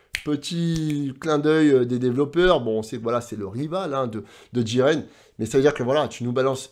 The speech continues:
Jiren Full Power. Moi, pour moi, je pensais vraiment que Jiren Full Power allait être un perso de célébration. Anniversaire, Legend Festival, un truc comme ça, Noël ou quoi, tu vois.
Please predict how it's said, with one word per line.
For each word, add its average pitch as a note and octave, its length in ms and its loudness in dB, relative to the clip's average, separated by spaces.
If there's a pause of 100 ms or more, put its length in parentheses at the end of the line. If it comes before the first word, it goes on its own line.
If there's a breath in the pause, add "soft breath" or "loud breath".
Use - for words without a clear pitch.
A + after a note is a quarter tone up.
Jiren C3+ 300 0
Full C3+ 160 -8
Power. D#3 260 4
Moi, G3 200 4
pour D3+ 120 0
moi, G#3 260 6 (220 loud breath)
je - 100 -12
pensais D3+ 220 -4
vraiment F3+ 260 2
que C3+ 160 -4
Jiren E3 380 2
Full D#3+ 180 -10
Power C#3 360 6 (320 loud breath)
allait C#3 180 6
être G#3+ 280 6
un A2 60 -8
perso - 520 -6
de - 60 -14
célébration. F3 680 0 (140)
Anniversaire, C3 520 0
Legend A#2 260 -8
Festival, - 380 -8
un F#2+ 60 -16
truc - 180 -18
comme G#3+ 160 -2
ça, - 200 -4
Noël C3 360 4
ou F3 80 -4
quoi, C4 160 2
tu - 100 -4
vois. - 80 -8